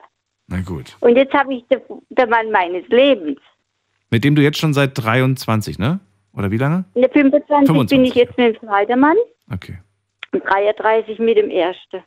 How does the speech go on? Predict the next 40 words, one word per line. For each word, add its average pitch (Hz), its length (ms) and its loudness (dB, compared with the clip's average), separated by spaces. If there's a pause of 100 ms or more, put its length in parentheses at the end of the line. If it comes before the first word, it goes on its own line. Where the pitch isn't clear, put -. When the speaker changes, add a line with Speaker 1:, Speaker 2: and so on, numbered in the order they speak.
(100)
Speaker 1:
Genau. 85 300 -4 (640)
So, 147 200 0
und, 120 200 0
äh, 101 360 -2 (160)
ja, 82 340 -2 (280)
dass 92 200 -6
du 120 60 -2
das 104 160 -4
ernst 92 280 -6
Speaker 2:
Ja. 127 100 0
Speaker 1:
meinst, 143 480 -4
äh, 120 400 -2
ich 95 140 -14
würde 117 140 -6
das 107 80 -10
nicht 123 100 -4
in 139 60 -4
Frage 98 320 -4
stellen. 73 420 -12 (1160)
Speaker 2:
Und 214 200 0
ich 208 180 -6
hab's 233 220 -2
auch 220 160 2
lang 240 240 0
genug 247 360 -4
ausgehalten 220 640 0
und 214 100 -2
hätte 226 240 0
viel 226 260 -4
früher 214 260 4
gehen 208 300 2
sollen. 185 280 0 (340)
Speaker 1:
Beim, 123 140 2
beim 123 280 -2
ersten 143 360 -2
meinst 80 320 -4
du? 87 60 -8 (1000)
Speaker 2:
Ja. - 220 2 (100)
Speaker 1:
Beim 90 140 -6
ersten. 82 460 -10